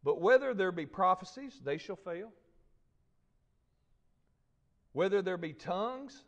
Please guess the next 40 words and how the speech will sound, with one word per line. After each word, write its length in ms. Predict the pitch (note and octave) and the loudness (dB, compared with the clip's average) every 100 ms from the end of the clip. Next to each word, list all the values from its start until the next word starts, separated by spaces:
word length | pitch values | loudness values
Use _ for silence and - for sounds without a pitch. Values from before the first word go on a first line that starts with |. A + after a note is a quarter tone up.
| G2+ | -10
they 140 | C3+ | -8
shall 180 | F3+ G3 | -8 -10
cease. 400 | - F#3 G3 B3 - _ _ | -12 -10 -10 -12 -20 _ _
And 80 | C3+ | -18
again, 300 | D#3 F#3+ F3 | -12 -10 -10
remember, 340 | F3+ G3+ F#3+ D3+ | -10 -10 -8 -8
he's 180 | G#3 | -10
talking 420 | - B3+ A#3 A#3+ G3 | -6 -4 -4 -8 -6
about, 280 | G3 G3 | -2 -2
he 80 | E3 | -2
just 300 | F3+ B3+ A3 | -6 -12 -6
told 180 | B3+ B3 | -2 -2
them 80 | A3 | -2
about 260 | G3+ G#3 | 0 0
all 300 | G3+ G3 A#3 | 0 0 0
these 220 | A3 A3+ F3+ | -2 -6 -8
different 400 | A#3 A#3 F#3+ D#3 | -10 -10 -12 -10
gifts. 420 | G#3+ G3 - - _ _ - | -8 -8 -10 -16 _ _ -12
Says, 120 | A#3 - C4 - _ _ _ _ _ _ _ _ _ _ - _ _ _ _ _ _ _ _ _ _ _ _ _ | -10 -4 -6 -6 _ _ _ _ _ _ _ _ _ _ -20 _ _ _ _ _ _ _ _ _ _ _ _ _
whoever, 480 | C#3+ G3 G#3 F3+ C#3+ - | -8 -6 -6 -8 -10 -12
some 160 | G3+ | -12
of 60 | E3+ | -12
the 80 | C3 | -14
smartest 560 | - F#3+ A3+ A3+ - | -12 -10 -10 -12 -14
minds 420 | F3 G3+ A3 G#3 | -12 -10 -12 -12
that 100 | F3+ D#3+ | -12 -10
have 140 | D3 | -8
ever 200 | F3 G3+ | -10 -8
walked 320 | F#3+ F#3+ G3 | -8 -10 -12
the 180 | E3+ F#3+ | -16 -12
face 180 | F#3+ - | -12 -14
of 60 | |
the 100 | F#3 F3+ | -18 -16
earth, 220 | F#3+ C#3 - | -16 -18 -20
many 200 | D3+ D#3 | -18 -14
of 100 | D#3 | -14
them 160 | D#3+ D#3+ | -14 -18
are 100 | D#3 _ _ _ D3 | -20 _ _ _ -14
gone 260 | F3 B2 F#2+ | -12 -12 -16
now. 220 | F2+ A2+ | -20 -20